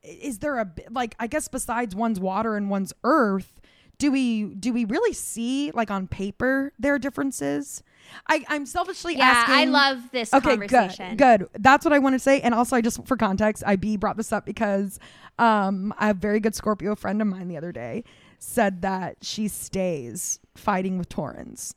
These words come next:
Speaker 1: or, like, doesn't get, and I remember
Speaker 2: Oh.
Speaker 1: being, I thought that was kind of funny because I was like, "But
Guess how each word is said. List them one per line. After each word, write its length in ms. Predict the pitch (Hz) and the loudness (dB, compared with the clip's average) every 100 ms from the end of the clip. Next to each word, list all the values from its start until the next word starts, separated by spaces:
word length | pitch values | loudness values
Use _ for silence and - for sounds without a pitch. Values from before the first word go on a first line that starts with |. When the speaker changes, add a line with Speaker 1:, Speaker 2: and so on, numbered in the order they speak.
| _ | _
Speaker 1:
or, 160 | 247 240 | 4 6
like, 280 | 240 240 208 | 4 2 6
doesn't 560 | 247 208 240 - - | 6 6 2 -4 -4
get, 140 | 226 240 | -2 2
and 100 | 240 | 4
I 120 | 226 | 4
remember 420 | 233 233 240 240 240 | 4 4 6 4 4
Speaker 2:
Oh. 40 | |
Speaker 1:
being, 240 | 240 220 220 | 2 0 0
I 80 | 220 | 0
thought 220 | 233 226 | 2 0
that 100 | 196 | 0
was 100 | 208 | -4
kind 200 | - 208 | -4 -4
of 60 | 196 | -2
funny 600 | 240 330 392 208 180 214 - - - - | 0 2 2 2 -2 -8 -12 -20 -20 -6
because 240 | 294 302 277 | 0 2 4
I 100 | 277 | 4
was 140 | 247 | 4
like, 260 | 277 254 - | 2 0 6
"But 280 | 330 277 | 8 8